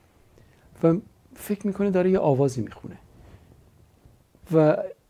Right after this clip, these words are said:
به صورت واقعی هرگز نمی‌تونه تصور کنه که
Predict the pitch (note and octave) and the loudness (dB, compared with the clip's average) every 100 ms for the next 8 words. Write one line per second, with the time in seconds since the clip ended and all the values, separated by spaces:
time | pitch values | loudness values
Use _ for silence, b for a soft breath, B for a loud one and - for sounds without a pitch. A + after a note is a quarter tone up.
0 | _ _ D3 D3 F3+ - G3+ G#3+ A3+ F#3+ | _ _ 0 2 2 0 -2 0 -2 0
1 | F3+ D#3 D#3+ F#3+ E3+ - D3+ C#3+ F3 F3 | 2 2 2 -2 -4 -2 0 4 4 4
2 | F3 F3+ D#3 B2+ A#2 - A#2 B2 A2 A2+ | 2 -2 -4 -8 -8 -8 -8 -6 -6 -6
3 | - A#2 A#2 - A2 | -8 -8 -8 -8 -10